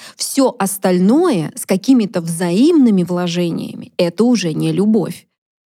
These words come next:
А раз не любовь, то тогда использование. При этом он не замечал, как превращается из мужчины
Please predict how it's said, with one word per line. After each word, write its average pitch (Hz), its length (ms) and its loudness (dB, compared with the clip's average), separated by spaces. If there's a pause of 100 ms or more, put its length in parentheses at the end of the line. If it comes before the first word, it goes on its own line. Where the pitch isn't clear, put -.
(280)
А 214 140 2
раз 196 300 -2
не 170 100 0
любовь, 175 400 0 (140)
то 175 100 0
тогда 165 500 -2
использование. 196 880 -2 (300)
При 196 200 2
этом 190 360 -2 (100)
он 202 200 4
не 226 80 6
замечал, 214 640 -2 (220)
как 175 240 -2
превращается 175 800 -4
из 175 220 -2
мужчины 247 640 -2